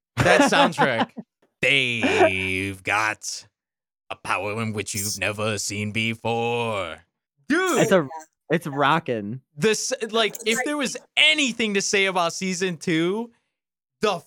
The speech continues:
Speaker 1: fucking, oh my God, man. Oh my God, dude. The, the Zord,
Speaker 2: Incredible.
Speaker 1: the Zord soundtrack, all that stuff, incredible. And if, I'm not sure if you guys noticed this, but the Red Dragon Zord,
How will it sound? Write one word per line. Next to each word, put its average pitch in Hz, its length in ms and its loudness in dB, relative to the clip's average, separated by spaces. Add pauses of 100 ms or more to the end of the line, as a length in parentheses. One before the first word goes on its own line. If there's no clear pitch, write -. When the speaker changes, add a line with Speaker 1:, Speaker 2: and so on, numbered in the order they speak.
(120)
Speaker 1:
fucking, 247 580 -2
oh 208 320 0
my 156 340 -6 (180)
God, 180 600 0
man. 135 520 0 (380)
Oh 226 420 2
my 165 260 -4
God, 160 840 0
dude. 135 400 0 (400)
The, 185 260 0 (440)
the 180 140 0
Zord, 147 320 -2
Speaker 2:
Incredible. 143 580 4
Speaker 1:
the 175 220 0
Zord 190 400 0
soundtrack, 208 920 -2 (100)
all 165 280 2
that 190 180 0
stuff, 180 360 -4
incredible. 151 680 -2
And 170 160 2
if, 170 180 -2
I'm 175 100 0
not 220 140 -2
sure 214 140 -2
if - 80 -8
you 190 80 -4
guys 170 260 -2
noticed 170 340 -2
this, 127 280 -8 (400)
but 175 160 0
the 170 100 0
Red 160 380 0
Dragon 143 420 0
Zord, 208 420 -4